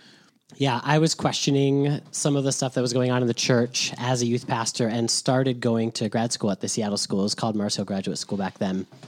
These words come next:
And in taking some of those classes, because the theology and the psychology cross over so much, I realized that I just really liked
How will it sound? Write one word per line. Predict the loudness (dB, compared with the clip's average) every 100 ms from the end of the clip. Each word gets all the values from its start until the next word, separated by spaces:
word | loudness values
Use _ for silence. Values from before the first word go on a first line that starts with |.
| -18 -4
And | 0 2 0 0 -4 -8 -20 -20 -20 -20 -20 -20 _
in | 2 4 4 4 2
taking | 2 2 2
some | 2
of |
those | 2 0
classes, | -2 0 0 0 0
because | -2 -2 0
the | 0
theology | 0 2 2 2 2
and | 2
the | 2
psychology | -2 0 0 0
cross | -4 -2 -2 0
over | -2 0 2 0 -2
so | 2 4
much, | 4 2 0 -4 0
I |
realized | 2 4 4 4 4 2
that | 2
I | 2
just | 0 0
really | 0 2
liked | 0 -2 -4